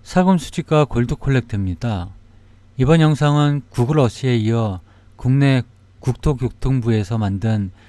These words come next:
V월드에 대해 소개하렵니다. V월드는 구글 어시와 거의 흡사한데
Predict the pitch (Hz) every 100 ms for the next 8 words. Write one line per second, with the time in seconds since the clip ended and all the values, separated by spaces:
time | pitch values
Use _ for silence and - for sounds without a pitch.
0 | - _ - - 135 165 143 131 131 123
1 | 113 113 113 - 127 135 117 104 90 85
2 | 131 107 85 - _ - - - - -
3 | - 156 175 165 160 156 156 156 151 -
4 | 127 139 147 117 - 131 123 - 120 127
5 | 113 131 - 135 98 107 107